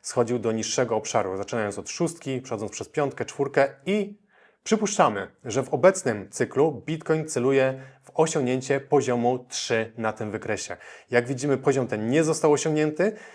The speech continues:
ale widzimy też, że wyznaczone zostało w tym wypadku pewne lokalne dno, które podkrywa się w dodatku z lokalnymi dnami, które wyznaczone zostały wcześniej, więc jest to uzasadniony poziom do tego, aby Bitcoin, aby ten wskaźnik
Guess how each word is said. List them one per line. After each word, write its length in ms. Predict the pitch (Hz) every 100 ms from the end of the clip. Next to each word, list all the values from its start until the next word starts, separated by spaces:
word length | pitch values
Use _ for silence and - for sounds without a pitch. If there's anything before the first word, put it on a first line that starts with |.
| - _
ale 240 | 127 123
widzimy 380 | 113 113 175 127
też, 460 | 104 135 156 - _ -
że 460 | 110 92 135 170 -
wyznaczone 560 | 131 117 113 110 156 131
zostało 380 | 117 - 123 120
w 60 |
tym 140 | - 147
wypadku 400 | - 107 - 127
pewne 360 | 110 101 110
lokalne 460 | - 113 120 107 101
dno, 240 | 107 143
które 240 | 117 - 107
podkrywa 480 | - 104 - 151 110
się 160 | -
w 20 |
dodatku 460 | 98 101 113 - 135 135 - _
z 120 | 104
lokalnymi 540 | 113 156 143 131 113 104
dnami, 340 | 101 113 113
które 240 | 113 - 101
wyznaczone 460 | 98 104 117 110
zostały 300 | 92 - 98
wcześniej, 400 | 95 101 - 92
więc 280 | 92 98 - - _
jest 180 | 120 113
to 60 | 131
uzasadniony 540 | 113 107 120 151 160
poziom 400 | 156 131 117 127 127
do 140 | 113 110
tego, 400 | - 123 127 135 - - - _ -
aby 500 | 127 151 120 151 175 -
Bitcoin, 640 | 101 95 135 131 135 147 156 -
aby 200 | 110 110
ten 200 | 165 185
wskaźnik 500 | - 117 107 127